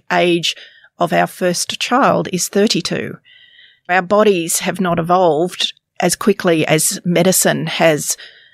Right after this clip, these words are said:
kept us alive and changed to keep us alive longer.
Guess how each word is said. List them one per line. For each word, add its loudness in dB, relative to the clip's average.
kept -4
us -2
alive 0
and -4
changed -4
to -8
keep -4
us -4
alive 0
longer. -2